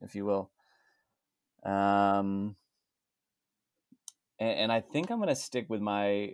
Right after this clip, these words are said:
my previous strategy and double down on my outside backs here. I, I think, um, stealing Jordi Alba at, at this point in the game is, is just, it, you, you can't not do it.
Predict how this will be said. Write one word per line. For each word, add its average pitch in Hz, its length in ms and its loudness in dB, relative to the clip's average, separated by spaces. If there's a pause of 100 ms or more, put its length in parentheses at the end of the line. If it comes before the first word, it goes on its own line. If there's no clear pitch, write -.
my 101 460 -4
previous 123 540 -4
strategy 101 720 -2
and 101 460 -4 (840)
double 117 300 6
down 104 360 4
on 101 80 2
my 98 160 4
outside 95 320 0
backs 92 260 -4
here. 101 140 -4
I, 101 280 2
I 107 40 0
think, 110 340 -4
um, 104 840 0 (180)
stealing 117 460 0
Jordi 110 260 2
Alba 107 480 4 (880)
at, 101 160 2
at 98 180 2
this 110 140 0
point 113 220 0
in 107 60 -2
the 101 140 -2
game 101 260 0
is, 95 240 -4
is 92 260 -6
just, 104 240 -6 (640)
it, 50 320 -8 (800)
you, 110 200 -2
you 107 120 -4
can't 110 280 2
not 101 240 0
do 90 140 -6
it. 85 120 -6